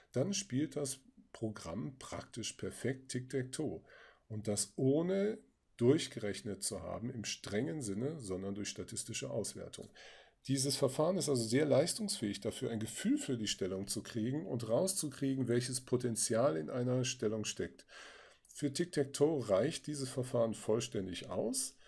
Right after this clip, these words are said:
Für andere Spiele kombiniert man das mit dem traditionellen Alpha-Beta-Algorithmus, ähm, und hat jetzt festgestellt, eben der Monte Carlo hilft einem sehr gut bei der Stellungsbewertung.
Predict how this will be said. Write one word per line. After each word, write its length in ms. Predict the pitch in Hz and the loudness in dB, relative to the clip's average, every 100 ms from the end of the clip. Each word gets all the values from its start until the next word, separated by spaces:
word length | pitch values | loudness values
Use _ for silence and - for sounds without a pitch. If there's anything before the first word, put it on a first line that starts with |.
| - - _ | -20 -20 _
Für 220 | - 139 | 2 4
andere 300 | 147 175 135 | 4 2 0
Spiele 340 | - - 147 139 | -2 0 -2 2
kombiniert 560 | 143 123 117 113 139 | 2 2 2 2 2
man 120 | 175 156 | 2 0
das 160 | 131 | 0
mit 140 | 135 123 | 0 -2
dem 120 | 110 | -4
traditionellen 1080 | - 104 101 - 92 104 139 151 151 151 - | -2 -2 0 -2 0 0 0 0 -2 -4 -8
Alpha-Beta-Algorithmus, 1800 | - 98 - - 117 127 151 147 143 131 131 127 117 131 160 170 175 - _ - - _ _ _ 120 | -6 -4 -2 -2 0 2 2 4 0 0 2 2 2 -2 -2 -4 -4 -8 _ -20 -20 _ _ _ -2
ähm, 280 | 120 120 - | -2 -2 -4
und 280 | 131 123 127 | -2 2 12
hat 200 | 131 - | 12 12
jetzt 280 | 135 - - | 12 4 2
festgestellt, 680 | 139 - 127 - 117 123 | 0 2 -2 0 0 0
eben 320 | - 113 120 113 | -2 -2 0 0
der 120 | 101 | 2
Monte 300 | 101 107 101 | 2 0 -4
Carlo 380 | - 95 110 110 | 0 2 4 2
hilft 380 | - 131 131 | 4 2 4
einem 200 | - 107 | 4 6
sehr 220 | 98 104 135 | 4 4 4
gut 220 | 135 127 | 2 0
bei 120 | 113 | 0
der 120 | 107 | 2
Stellungsbewertung. 960 | - 110 120 123 110 101 104 104 113 | 0 0 0 0 0 2 0 0 -2